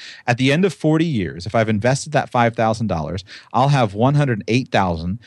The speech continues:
six hundred and twenty-two dollars and sixty-one cents in that account. And at that point in time, I now have to pay taxes.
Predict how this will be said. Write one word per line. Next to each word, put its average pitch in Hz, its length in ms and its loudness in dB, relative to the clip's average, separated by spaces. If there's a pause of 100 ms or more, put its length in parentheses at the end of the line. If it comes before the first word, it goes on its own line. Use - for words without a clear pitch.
(140)
six - 320 -2
hundred 131 240 2
and 110 100 -2
twenty-two 139 460 0
dollars 104 360 2
and 90 100 -4
sixty-one 113 520 0
cents 98 280 0
in 98 60 -2
that 87 160 0
account. - 400 -2 (460)
And 123 80 4
at 120 100 0
that 139 200 0
point 160 240 -4
in 143 80 -12
time, 131 540 -2
I 113 120 0
now 117 240 2
have 127 220 -2
to 131 80 -10
pay 120 180 -6
taxes. 107 600 -6